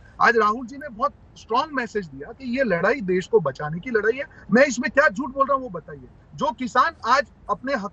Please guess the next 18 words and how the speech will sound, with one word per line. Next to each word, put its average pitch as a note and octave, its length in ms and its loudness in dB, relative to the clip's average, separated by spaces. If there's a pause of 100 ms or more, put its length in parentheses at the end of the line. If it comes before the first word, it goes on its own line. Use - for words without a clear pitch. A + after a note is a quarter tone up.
के C4 80 -8
लिए C4 140 -4
लड़ A3 200 -2
रहे F#3 160 -10
हैं, B2+ 120 -20 (220)
उसके - 240 -4
खिलाफ A3 400 4
उसको - 280 -14
राष्ट्रद्रोह A3+ 440 -4
बोल B3 220 0
देना, B3 260 -4 (560)
जो, C4 220 2
जो, C#4 260 2
जो C4 180 -4
मजदूर A#3+ 460 -2
लड़ C#4+ 200 2
रहे C#4+ 160 -2
हैं D4 80 -4